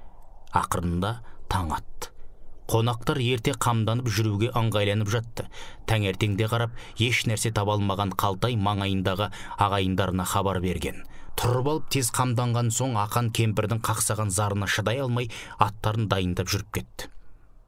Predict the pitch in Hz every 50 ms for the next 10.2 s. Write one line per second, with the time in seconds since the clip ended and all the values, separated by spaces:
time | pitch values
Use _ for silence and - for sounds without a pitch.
0 | - - - 92 92 104 113 123 120 117 143 170 165 139 127 120 123 131 131 123
1 | 117 110 127 135 139 117 - 120 120 113 107 104 104 117 117 123 123 127 127 117
2 | - - - - - - - - - - - 110 107 104 98 92 - 110 113 117
3 | - - - 104 98 92 92 - - 117 107 104 101 98 90 90 - - 101 92
4 | 107 113 113 117 - - - - - - 101 107 131 170 175 - - - 123 127
5 | 117 - - - 107 101 101 107 107 110 113 92 - 104 98 90 98 98 87 87
6 | 87 85 90 92 90 - - - - - - - - - - 104 95 92 90 90
7 | 85 82 - 92 90 85 78 - - - - - - - - - - - - -
8 | - - - - - - - - 110 98 90 95 92 110 113 101 92 87 - -
9 | 110 101 110 104 92 87 - 104 107 117 117 113 - - 120 104 101 95 95 92
10 | 101 98 98